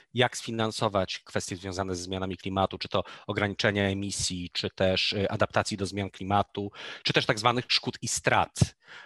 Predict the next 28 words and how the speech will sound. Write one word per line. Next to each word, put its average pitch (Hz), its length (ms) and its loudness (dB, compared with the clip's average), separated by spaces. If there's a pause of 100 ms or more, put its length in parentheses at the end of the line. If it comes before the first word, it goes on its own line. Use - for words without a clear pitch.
(120)
E, 90 220 -2
to - 160 -6
jest 92 180 -2
mechanizm, 92 540 -2
który 92 240 -6
dopiero 92 380 0
powstaje 107 600 4
i 101 260 -2 (340)
ma 101 540 4
za 98 240 0
zadanie 98 600 0 (220)
wspomagać 113 460 4
państwa, 110 360 2
które 98 160 -4
na 95 60 0
przykład 90 200 0
były 95 200 -2
poddane 90 640 2
gwałtownym 92 680 -4
huraganom 95 480 -2
związanym 92 420 -4
ze 87 60 -8
zmianami 92 320 -6
klimatu, 104 540 -2 (520)
e, 104 180 6 (340)
umożliwić 127 800 2
im, 113 300 0
e, 110 40 4